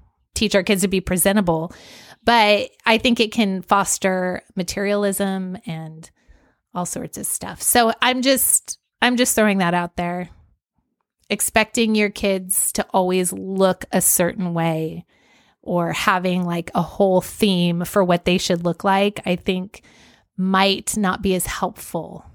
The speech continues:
Unless it helps you organize. Maybe it helps you get your kids <laughs> dressed. If you're like, "I know that we're just wearing tan all week long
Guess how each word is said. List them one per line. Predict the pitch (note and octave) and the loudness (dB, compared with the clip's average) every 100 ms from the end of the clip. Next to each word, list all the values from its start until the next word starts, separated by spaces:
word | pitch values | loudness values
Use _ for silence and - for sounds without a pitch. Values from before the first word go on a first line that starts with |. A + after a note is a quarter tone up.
| - _ | -20 _
Unless | B3 D#4 F4 | 2 2 2
it | G4 | 2
helps | F4 - | 2 0
you | D4+ | 0
organize. | C#4 A3+ G3 F3 F3+ G#3+ | 2 2 -2 -4 -8 -2
Maybe | G#3+ A#3+ | 0 0
it | C4 | 0
helps | C4+ - | -2 -2
you | C4 | -4
get | G#3 A3 | -2 -2
your | G#3 | -4
kids | F3+ A3 A3+ | -4 -4 -2
<laughs> | |
dressed. | - C#4+ - - - - - - | 0 -2 -2 -10 -6 -4 -6 0
If | - G4 | 0 2
you're | G4 | 0
like, | E4 E4+ C#4+ - - - - | 0 0 0 -4 -16 -10 -2
"I | C4+ | 0
know | C#4 | 2
that | C#4 C#4 | 2 2
we're | D#4 | 0
just | A#3 C#4+ C#4 | -2 -4 -2
wearing | C#4 C4 B3+ | -2 -2 -4
tan | - C4+ A#3+ A3+ A3 A3 - - F4 | -2 2 4 2 0 -4 -10 -8 0
all | D4+ B3 | 2 2
week | B3+ A#3 | 0 -4
long | A#3+ A3+ G#3 G3 G3+ G3+ | -2 2 2 0 -2 -6